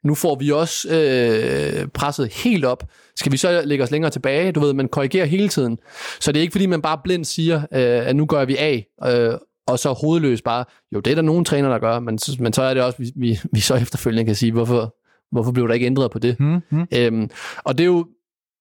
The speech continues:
Speaker 1: igen, det er også der, hvor jeg synes, at, øh, at, hvad kan man sige, de, de gode trænere skiller sig, øh,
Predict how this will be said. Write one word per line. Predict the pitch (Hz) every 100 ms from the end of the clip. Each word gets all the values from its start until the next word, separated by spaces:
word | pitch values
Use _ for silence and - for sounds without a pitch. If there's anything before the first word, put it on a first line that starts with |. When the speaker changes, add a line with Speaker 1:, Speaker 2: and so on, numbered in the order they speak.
| _ -
Speaker 1:
igen, | 151 190 202
det | 165
er |
også | 165 160 180
der, |
hvor | 156
jeg | 143
synes, | 135 165 151
at, | 123 -
øh, | 127 117
at, | - 127 - - -
hvad | 139 127
kan | 123
man |
sige, | 113 117 -
de, | 120 _ _ -
de | - -
gode | 147 165 214
trænere | - 156 156 139 117 110 -
skiller | - 135 120 117
sig, | 117 110 107 _ -
øh, | 131 113 123 127 - 127